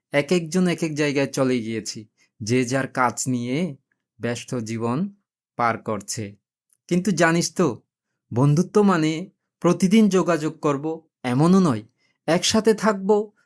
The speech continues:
তার প্রতিশ্রুতিও নয়। বন্ধুত্ব হচ্ছে মনের এক কোণে গেঁথে রাখা কিছু মানুষ, যাদের কথা ভাবলেই মনের মধ্যে একটা অদ্ভুত শান্তি এসে যায়। তোদের সঙ্গে কতবার ঝগড়া হয়েছে,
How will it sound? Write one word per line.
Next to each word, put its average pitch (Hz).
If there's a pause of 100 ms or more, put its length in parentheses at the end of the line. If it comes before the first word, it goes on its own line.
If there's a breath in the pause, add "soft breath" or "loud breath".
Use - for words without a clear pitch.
(140)
তার 127
প্রতিশ্রুতিও 160
নয়। 107 (420)
বন্ধুত্ব 170
হচ্ছে 202 (460)
মনের 135 (100)
এক 120
কোণে 131
গেঁথে 123
রাখা 127 (440)
কিছু -
মানুষ, 135 (600)
যাদের 131
কথা 151
ভাবলেই 160 (420)
মনের 127
মধ্যে 123
একটা 147 (540)
অদ্ভুত 151
শান্তি 180 (380)
এসে 135
যায়। 117 (420)
তোদের 165
সঙ্গে 190 (100)
কতবার 170
ঝগড়া 143
হয়েছে, 165